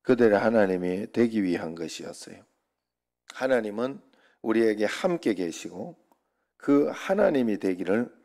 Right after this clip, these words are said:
원하신다는, 우리의 하나님이 되기를, 우리의 주권자, 통치자가 되기를 원하신다는 거예요. 위대한 출애굽 사건과 정교한 성별 의식은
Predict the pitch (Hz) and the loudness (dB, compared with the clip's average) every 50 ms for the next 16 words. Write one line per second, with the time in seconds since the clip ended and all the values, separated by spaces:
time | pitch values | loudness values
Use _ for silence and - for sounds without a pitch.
0 | _ _ _ - 87 87 87 85 85 - - 92 90 78 85 85 80 80 - - | _ _ _ -8 -8 -6 -6 -6 -10 -10 -12 -14 -16 -14 -16 -16 -16 -18 -18 -12
1 | - 113 110 110 117 127 120 104 - - 147 156 147 131 110 95 87 87 82 85 | -6 -2 0 0 2 2 2 0 0 -2 -4 -2 -2 -2 -2 -4 -8 -10 -12 -14
2 | 80 80 85 80 - - _ _ _ _ _ _ _ _ _ - 117 120 135 135 | -16 -16 -16 -18 -20 -20 _ _ _ _ _ _ _ _ _ -6 -4 -2 0 2
3 | 127 110 98 95 101 110 - _ _ _ _ _ _ _ - - 101 _ - 131 | 2 2 2 0 -2 -8 -12 _ _ _ _ _ _ _ -18 -18 -14 _ 0 0
4 | 131 127 123 113 98 - - - - - - 151 156 - - 165 147 135 107 95 | 2 2 2 0 0 0 -2 -8 -6 -4 -4 -4 -6 -6 -8 0 2 2 2 2
5 | 92 82 95 87 82 82 76 82 80 - - - 82 82 85 90 - - 92 92 | 0 -4 -4 -8 -8 -8 -8 -10 -10 -10 -10 -12 -10 -10 -10 -12 -12 -14 -20 -18
6 | 80 82 82 82 78 - - - 78 78 _ _ _ _ _ _ _ _ _ _ | -16 -16 -18 -18 -18 -20 -20 -20 -20 -20 _ _ _ _ _ _ _ _ _ _
7 | _ _ _ - 110 120 113 123 117 113 113 110 - - 120 120 110 110 107 - | _ _ _ 2 4 6 6 8 8 6 6 4 2 2 4 4 6 6 4 2
8 | - - 107 104 - - 110 98 95 98 92 90 87 85 95 120 - _ _ _ | 2 0 0 0 2 2 0 0 0 0 0 0 0 0 -2 -8 -14 _ _ _
9 | _ _ _ _ _ _ _ _ - - 117 113 123 123 113 110 101 101 101 95 | _ _ _ _ _ _ _ _ -4 2 2 4 4 4 6 6 6 6 4 0
10 | 90 - - 113 113 113 113 113 113 113 113 110 107 104 104 104 101 104 107 - | -4 -4 -2 0 0 2 0 0 4 4 6 6 6 4 2 0 -2 -4 -6 -4
11 | - 104 92 - 95 87 92 107 117 104 98 | -2 -2 -2 -2 -2 0 2 2 2 0 -6